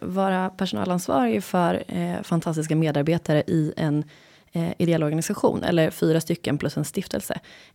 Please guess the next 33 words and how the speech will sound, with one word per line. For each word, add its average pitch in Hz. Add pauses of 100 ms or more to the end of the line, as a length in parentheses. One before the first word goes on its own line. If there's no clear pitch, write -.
eh, 175
det 196
är 196
fantastiskt - (140)
på - (100)
alla 170
sätt -
och 175
vis. - (120)
Förutom 269
när 180
man 170
ska -
göra 160 (120)
eventuella 160
företagsfusioneringar 170
och -
gör 165
det 165
smidigare 214
för -
att -
få -
de 165
här 160 (300)
satsade -
kronorna 165
som 170
vi 160
har 220
i -
vår 170
verksamhet 160